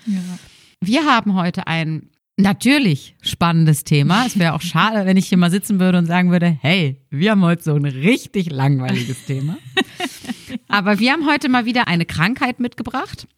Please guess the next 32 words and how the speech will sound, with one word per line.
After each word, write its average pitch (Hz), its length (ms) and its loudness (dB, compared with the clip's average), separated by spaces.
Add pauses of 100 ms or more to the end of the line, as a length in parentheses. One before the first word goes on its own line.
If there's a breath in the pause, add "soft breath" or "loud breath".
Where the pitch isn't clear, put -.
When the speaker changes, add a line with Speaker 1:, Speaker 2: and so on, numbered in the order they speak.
(140)
Speaker 2:
weil 180 180 4
wir 180 60 2
ja 160 160 2
auch - 120 -4
wissen, 202 280 -2
dass 180 220 -2
ihr 160 120 -4
da 160 100 -4
draußen 180 320 -6
das 156 120 -8
total 147 540 -10
spannend 226 440 -2
findet, 208 360 -2
wirklich, 190 320 -2
wenn 165 100 -2
man 151 180 -4
Krankheiten 170 920 -4
beleuchtet 165 520 0
und 147 320 -2
sagt, 139 320 -6
„Was - 300 -4
ist - 120 -14
die 151 60 -8
Definition, 170 960 2
woher 170 200 2
kommt 156 340 -2
das, 127 340 -6
wie 151 80 -4
be-, - 120 -10
therapiert 190 460 -4
man 185 120 -2
das?“ 175 220 -4